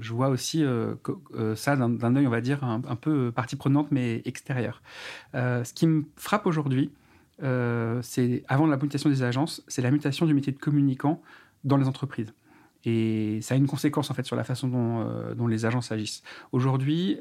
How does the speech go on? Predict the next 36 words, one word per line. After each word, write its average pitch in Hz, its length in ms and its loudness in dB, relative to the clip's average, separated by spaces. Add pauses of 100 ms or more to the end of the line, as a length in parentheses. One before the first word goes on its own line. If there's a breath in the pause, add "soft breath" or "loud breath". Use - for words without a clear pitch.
euh, 120 1040 -2
un 135 100 -4
communicant, 156 800 2 (500 loud breath)
il 135 300 2
a, 139 420 0
il 139 140 0
peut 160 160 2
plus, 185 340 -4 (300)
euh, 135 220 0
être 131 140 -4
cloisonné 151 380 4
entre 147 180 -2
différentes 139 320 -2
spécialités. - 640 -6 (460 soft breath)
Euh, 120 260 -2
j'en 117 140 -2
parlais, 131 340 2
euh, 120 460 0
récemment 135 400 0
avec, 120 320 -2
euh, 110 360 -2
des 113 160 0
gens, 131 380 0
euh, 113 180 -2
de 113 80 -4
chez - 140 -4
Orange, 127 560 2
de 113 80 -4
chez 117 140 -8
S 117 120 -10
N 139 60 2
C 135 240 -2
F - 100 -10
aussi, 139 240 -4
par 131 140 -4
exemple. 127 460 0